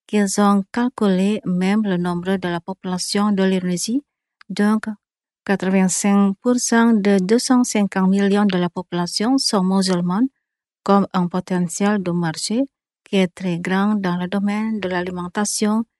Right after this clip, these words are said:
les boissons, les produits laitiers, la médecine et la pharmacie. Il a expliqué que la Commission de commerce de l'Union européenne veut fournir la majeure partie du marché intérieur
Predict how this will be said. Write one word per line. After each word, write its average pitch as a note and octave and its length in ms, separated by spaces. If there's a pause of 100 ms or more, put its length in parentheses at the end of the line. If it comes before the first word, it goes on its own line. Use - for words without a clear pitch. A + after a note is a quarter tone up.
(300)
les F#3 140
boissons, F#3 680 (480)
les F#3+ 120
produits G3 560
laitiers, F#3+ 680 (480)
la F#3 140
médecine G3+ 580 (240)
et F#3+ 80
la F3+ 140
pharmacie. F#3 680 (520)
Il F#3+ 80
a F3+ 40
expliqué F#3+ 520
que - 100
la F#3 100
Commission F3+ 560
de F3+ 100
commerce G3+ 520
de F#3 120
l'Union G3 580
européenne F#3 680
veut F3+ 160
fournir G#3 500 (580)
la F3+ 200
majeure G3 540
partie G3 380
du F#3 100
marché F#3 440
intérieur F#3 600